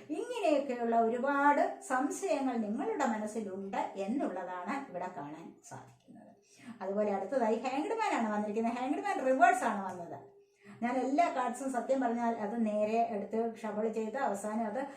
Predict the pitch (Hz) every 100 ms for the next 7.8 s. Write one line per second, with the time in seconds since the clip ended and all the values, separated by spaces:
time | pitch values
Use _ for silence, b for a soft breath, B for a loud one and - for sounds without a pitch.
0 | B 233 220 220 226 233 233 254 269 269
1 | 285 311 330 381 320 320 294 277 208 -
2 | - - - - _ 190 - 254 285 311
3 | 311 302 311 254 262 262 302 285 233 269
4 | 240 240 233 285 - 214 208 285 202 -
5 | 202 196 196 202 226 254 247 262 311 285
6 | 254 262 269 285 302 311 302 277 277 285
7 | 285 285 - - 226 - -